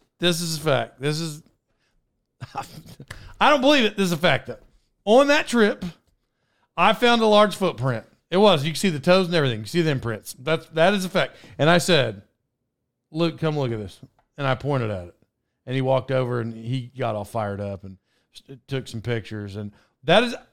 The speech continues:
I did find that. But once again, we're in a country, uh, uh,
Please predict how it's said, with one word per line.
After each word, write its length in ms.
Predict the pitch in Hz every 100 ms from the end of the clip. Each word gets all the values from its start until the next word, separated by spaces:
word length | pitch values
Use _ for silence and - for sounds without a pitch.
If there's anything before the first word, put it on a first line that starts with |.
| -
I 140 | 151
did 320 | 160 147 262 214
find 260 | 156 131
that. 300 | 120 131 - - _ -
But 120 | 143
once 240 | 165 190 196
again, 260 | 208 214
we're 200 | 196 220
in 80 | 220
a 80 | 196
country, 680 | - 185 190 202 190 180 175
uh, 40 | 180
uh, 240 | 160 156